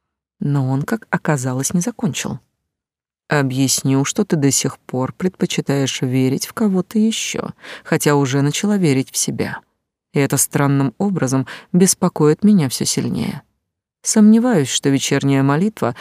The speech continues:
должна протекать в строгое время. Не может же твоя богиня требовать такой фанатичной пунктуальности. Кстати, я могу приказать тебе остаться на следующий танец, неужели ослушаешься?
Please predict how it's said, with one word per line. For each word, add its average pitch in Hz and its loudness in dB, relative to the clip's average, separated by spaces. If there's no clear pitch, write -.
должна 147 2
протекать 139 -4
в - -12
строгое 196 0
время. - 0
Не 160 6
может 180 2
же 139 2
твоя 139 2
богиня 135 0
требовать 143 4
такой 202 -2
фанатичной 143 -2
пунктуальности. - -6
Кстати, - -6
я 156 2
могу 143 0
приказать 135 -2
тебе 143 -2
остаться - -6
на 165 0
следующий 160 -2
танец, 131 0
неужели 147 4
ослушаешься? - -2